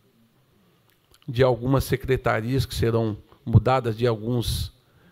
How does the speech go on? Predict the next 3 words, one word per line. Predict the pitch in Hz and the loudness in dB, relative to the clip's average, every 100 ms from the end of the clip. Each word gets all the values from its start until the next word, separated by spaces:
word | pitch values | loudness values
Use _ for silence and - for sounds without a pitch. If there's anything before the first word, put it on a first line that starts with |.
| _ _ _ _ _ _ _ _ _ _ - | _ _ _ _ _ _ _ _ _ _ -8
secretários | - 156 143 127 - 135 139 113 - - - - - | -2 0 2 2 2 2 2 2 4 4 2 -8 -10
que | - | -6
estarão | 113 - 127 123 131 117 | -4 -2 0 0 0 2